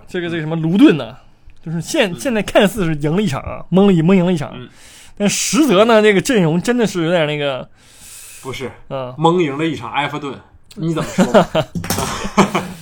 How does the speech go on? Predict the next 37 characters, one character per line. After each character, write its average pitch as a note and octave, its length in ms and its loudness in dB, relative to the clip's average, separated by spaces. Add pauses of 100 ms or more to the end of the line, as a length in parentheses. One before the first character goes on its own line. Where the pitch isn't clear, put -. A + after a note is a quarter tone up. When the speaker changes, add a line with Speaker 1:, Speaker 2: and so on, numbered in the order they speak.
(280)
Speaker 1:
还 - 180 -8
真 A#3+ 260 8
是 G3+ 280 0
啊， G#2+ 120 -12
还 - 140 -12
真 F#3 220 0
是 D#3+ 160 -4 (120)
啊。 C3 140 -18 (100)
Speaker 2:
嗯， D3 200 -12 (800)
嗯。 - 60 -20 (520)
Speaker 1:
埃 C#4 100 8
弗 C4 160 0
顿 G#3+ 340 0
啊， C3 60 -12
Speaker 2:
所 C3 100 -8
以 A#2 60 -14
Speaker 1:
还 - 100 -18
真 F#3+ 220 -6
是 D3+ 300 -12 (100)
啊， C#3+ 220 -18 (120)
行 C3+ 380 -16
吧。 F#3 160 -14 (840)
就 G#3 100 -12
是， A3 180 -4 (100)
就 - 140 -8
是 G#3 80 -2
Speaker 2:
所 - 20 -2
以 E3 300 -8
我 B2+ 140 -10
觉 C#3+ 200 -6
得 F3+ 240 -8 (400)
比 A#2+ 140 -12
烂 D3 240 -6
大 D3 160 -2
赛 - 260 -16
这 - 120 -20
赛 - 60 -20